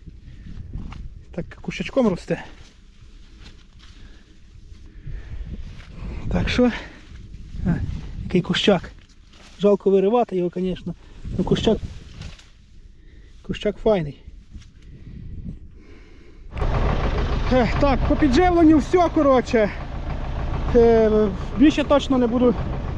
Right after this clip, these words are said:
ніякими добривами заходити. Е, хіба що... Хіба що там в тій стороні амброзія погнала, хіба що виїду на амброзію. Попробую завирати її гербіцидом.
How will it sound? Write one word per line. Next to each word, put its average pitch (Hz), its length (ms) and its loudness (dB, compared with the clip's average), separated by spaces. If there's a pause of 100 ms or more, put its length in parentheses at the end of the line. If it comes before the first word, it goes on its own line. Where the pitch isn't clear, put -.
(220)
ніякими 247 400 6
добривами 233 520 4
заходити. 254 600 2 (1120)
Е, 208 1200 4 (100)
хіба 294 420 4
що... 262 420 4 (760)
Хіба 254 300 4
що 254 120 -2
там 240 180 2
в - 40 -6
тій 254 140 2
стороні 262 580 4 (800)
амброзія 214 640 4 (180)
погнала, 208 560 2
хіба 214 240 0
що - 120 -2
виїду 226 380 2
на 214 120 2
амброзію. 220 640 2 (1300)
Попробую 233 440 4
завирати 214 340 2
її 196 140 2
гербіцидом. 180 500 0